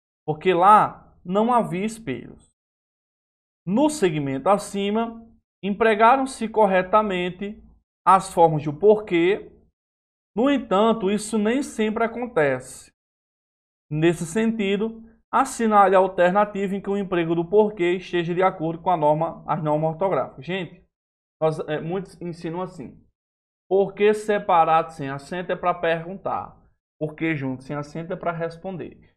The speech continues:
Eu não gosto de usar essa nomenclatura, porque nem sempre o porquê separado sem acento ele é pra perguntar.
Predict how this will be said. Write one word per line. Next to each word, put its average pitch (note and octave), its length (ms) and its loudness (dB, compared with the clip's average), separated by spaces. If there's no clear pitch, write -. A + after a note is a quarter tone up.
Eu F3 80 -2
não B3 200 0
gosto G#3 360 4
de E3 60 -4
usar D3 220 0
essa D3 220 -6
nomenclatura, C3 1040 -4
porque A3+ 280 4
nem C#4+ 160 -2
sempre C#4 440 -4
o A#3 100 -6
porquê G#3 360 0
separado D3 800 0
sem C#3+ 140 -10
acento G3 360 -6
ele G#3+ 100 0
é A3 60 2
pra A3 160 -4
perguntar. A3+ 840 -2